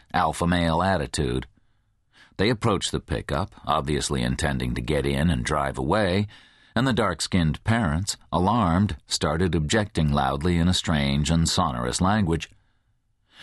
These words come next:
The white men hesitated and looked at one another.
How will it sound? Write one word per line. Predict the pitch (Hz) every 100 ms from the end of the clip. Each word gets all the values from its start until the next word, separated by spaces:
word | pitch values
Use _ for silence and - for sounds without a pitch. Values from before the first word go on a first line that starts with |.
| - -
The | 127
white | 190 120
men | 117 80
hesitated | - 139 98 76 71 64 80 - -
and | 107
looked | 110 104 -
at | 55
one | 64
another. | 62 58 55 55